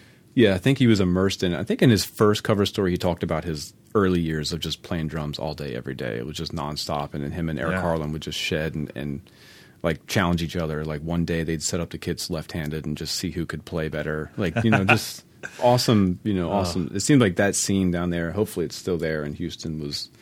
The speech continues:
Speaker 1: really nurturing for arts. And he, you know, he kinda, him and Eric kinda came out of that same time.
Speaker 2: Yeah.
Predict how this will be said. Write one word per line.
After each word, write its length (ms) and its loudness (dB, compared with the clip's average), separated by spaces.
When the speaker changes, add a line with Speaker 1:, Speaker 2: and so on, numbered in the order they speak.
Speaker 1:
really 360 6
nurturing 460 2
for 200 -4
arts. 460 -4
And 140 -6
he, 220 -4
you 80 -6
know, 100 -6
he 120 -8
kinda, 280 -10
him 140 6
and 120 6
Eric 260 2
kinda 180 -4
came 180 -6
out 120 -4
of 60 -6
that 200 -8
same 240 -10
time. 320 -10
Speaker 2:
Yeah. 260 4